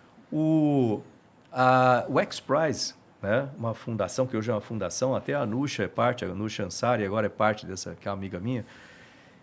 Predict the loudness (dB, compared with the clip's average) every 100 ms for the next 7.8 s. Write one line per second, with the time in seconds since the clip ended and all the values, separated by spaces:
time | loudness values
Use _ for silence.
0 | -10 0 4 6 8 8 6 4 4 2
1 | 2 2 0 0 0 0 -2 0 -2 -2
2 | -10 -20 -20 -20 -20 -14 -4 -4 0 -2
3 | -2 -4 -4 -4 -4 -2 -4 -2 0 0
4 | 0 0 0 0 -2 -2 -4 -6 -4 -2
5 | -2 -2 -6 -2 2 2 0 -8 -6 -6
6 | -8 -10 -8 -4 -4 -6 -4 -4 -4 -4
7 | -2 -2 -4 -4 -4 -4 -6